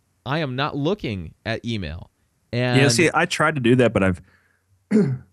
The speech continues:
Speaker 2: I've d-, it's, it's burned me a couple times.
Speaker 1: Well, the, well, the thing is, is, I mean, and, and you know what? It, it's, by burn you, what do you, what do you mean by that?
Speaker 2: Like, someone's emailed me asking me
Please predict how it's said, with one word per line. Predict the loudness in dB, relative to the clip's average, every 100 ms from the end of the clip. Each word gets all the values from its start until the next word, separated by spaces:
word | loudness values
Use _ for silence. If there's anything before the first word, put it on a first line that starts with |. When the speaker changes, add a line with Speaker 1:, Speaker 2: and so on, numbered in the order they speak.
| _ _ -2
Speaker 2:
I've | 0
d-, | 0 0
it's, | 0 0 -4
it's | -8 -6
burned | -2 0 0
me | -4
a |
couple | -6 -12
times. | -12 -12 -14 -18 _ _ _ _ _ _ _
Speaker 1:
Well, | -8 -6 -6
the, | -4 -2 -4 -4
well, | -2 -2
the | -2 -4
thing | -4 -4
is, | -4
is, | -4 -6
I | -6
mean, | -4 -4
and, | -4
and | -2 -2
you | 0
know | 2
what? | 2 0
It, | -8 -10 _
it's, | _ -16 -12 -10
by | -6 -2 -2
burn | 0 -2 0 0
you, | 0
what | 0 0
do |
you, | 0 -2 -2 -4
what | -4
do |
you | -2
mean | -4 -4 -4
by | -6
that? | -8 -14 -18 _ _ _ _ _ -6
Speaker 2:
Like, | 0 2 2 0
someone's | -2 -2 0 0 0
emailed | 2 2 2
me | 2
asking | 0 -2 -2 -2
me | 0 -2